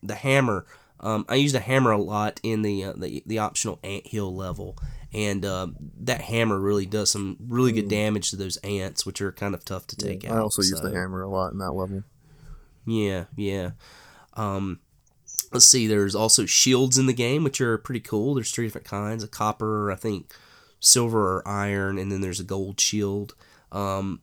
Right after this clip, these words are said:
Speaker 1: the shields are neat in the, in the way that, um, as you use them, they have a certain percentage, and then if you use them up, they go away, right?
Speaker 2: Yeah, they'll break.
Speaker 1: Yeah, yeah. I used this shield some. I, I found it, like,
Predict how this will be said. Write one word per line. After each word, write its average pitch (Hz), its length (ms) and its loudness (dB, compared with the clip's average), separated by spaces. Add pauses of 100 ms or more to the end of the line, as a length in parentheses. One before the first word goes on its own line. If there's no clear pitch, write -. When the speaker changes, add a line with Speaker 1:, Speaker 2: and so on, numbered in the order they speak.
Speaker 1:
the 123 100 0
shields 139 380 6
are 123 80 0
neat 117 320 2
in 113 160 0
the, 107 300 0
in 110 120 -2
the 104 80 2
way 104 300 0
that, 95 380 -4 (680)
um, 92 420 -4 (280)
as 110 480 4
you 120 220 2
use 117 420 4
them, 107 280 2
they 110 120 0
have 110 160 0
a 107 40 2
certain - 280 2
percentage, 107 640 4
and 104 160 0
then 101 280 0
if 101 160 -8
you 104 80 0
use 104 240 0
them 101 160 -2
up, 123 180 -2
they 98 140 -4
go 98 140 -4
away, 92 340 -4
right? 92 260 -6
Speaker 2:
Yeah, 92 240 -4 (400)
they'll 101 160 -12
break. 95 220 -8 (960)
Speaker 1:
Yeah, 101 440 -2
yeah. 95 180 -4 (360)
I 196 60 0
used 233 160 4
this - 220 10
shield 165 420 2
some. 131 500 6
I, 117 200 0
I - 20 -4
found 143 340 4
it, 120 140 -2
like, 110 320 -2